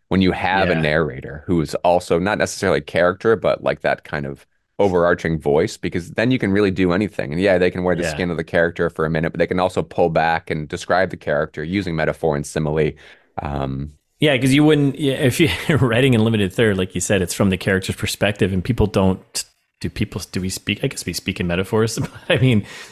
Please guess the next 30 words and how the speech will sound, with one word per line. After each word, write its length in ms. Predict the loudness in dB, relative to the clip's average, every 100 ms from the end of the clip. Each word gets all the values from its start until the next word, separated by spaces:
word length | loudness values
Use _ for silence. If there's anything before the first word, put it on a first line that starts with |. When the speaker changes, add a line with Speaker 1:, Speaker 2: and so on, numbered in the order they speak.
| -6
Speaker 2:
you 80 | 0
know, 80 | 2
to 160 | 2 2
each 80 |
Speaker 1:
I 20 | 4
mean, 80 | 4
Speaker 2:
other. 120 | 4
Speaker 1:
so 100 | 2 -4 -10 -8 -4
I'll 120 | 0 0
tell 160 | 2
you 60 | 2
that 100 | 4
I 40 |
was 140 | 2 2
reading 240 | 0 2
the 60 | 0
book, 360 | 2 0 -2 -20 -12 -6
uh, 200 | -4 -6 -12 _
for, 360 | -10 -8 -8
I 160 | -6 0
already 200 | 2 2
forget 260 | -2 -4 -4
the 60 | -4
name, 280 | -4 -2
but 80 | -2
it 80 | -2
was, 140 | -2 -2
like, 100 | -2
about 260 | 0 0
this 260 | -2 -6